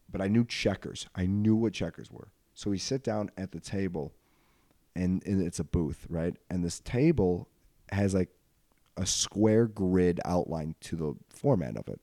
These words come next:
right? It's all white spaces, but it's a square grid, kind of. And, um, we're mo-, he just takes two red Solo cups, or maybe it was, like, you know, McDonald's, it's probably McDonald's cups.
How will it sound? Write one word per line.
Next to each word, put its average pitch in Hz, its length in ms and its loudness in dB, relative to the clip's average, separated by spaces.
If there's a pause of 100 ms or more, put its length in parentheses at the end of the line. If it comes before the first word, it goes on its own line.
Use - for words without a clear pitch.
right? 78 220 -6 (360)
It's 95 140 -6
all 120 220 2
white 104 220 2
spaces, 82 440 -4
but 87 120 -2
it's 80 100 -8
a 82 40 -4
square 85 420 -2
grid, 65 340 -6 (120)
kind 50 200 -12
of. - 180 -18 (540)
And, 85 320 -2
um, 73 320 -4 (1040)
we're 107 140 6
mo-, 107 520 4
he 107 140 0
just 110 160 -2
takes 123 220 -4
two 143 280 2
red 113 280 2
Solo 107 360 2
cups, - 300 -6
or 85 80 -2
maybe 110 260 4
it 107 40 4
was, 98 180 2
like, 87 160 -4
you 87 80 -4
know, 76 100 -2
McDonald's, 80 480 -6
it's - 80 -8
probably 82 220 -4
McDonald's 76 560 -6
cups. 67 340 -8